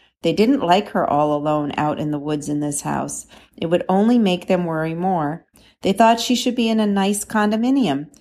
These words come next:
with closer neighbors and less outside maintenance. "Jen," said her mom, reading her daughter's face, "what happened?"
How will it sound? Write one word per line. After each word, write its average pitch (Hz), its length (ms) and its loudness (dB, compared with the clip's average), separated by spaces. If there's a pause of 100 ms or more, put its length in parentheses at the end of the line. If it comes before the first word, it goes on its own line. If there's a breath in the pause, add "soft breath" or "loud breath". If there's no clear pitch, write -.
(160 soft breath)
with 202 160 -2
closer 175 440 2
neighbors 160 520 -2
and 160 300 -4
less 156 400 0
outside 151 520 -2
maintenance. 147 560 -6 (480)
"Jen," 233 580 2 (120)
said 180 260 -2
her 180 120 0
mom, 160 300 0
reading 160 300 -2
her 160 140 -6
daughter's 151 420 -4
face, 156 400 -8 (120)
"what 415 200 -6
happened?" 180 580 -2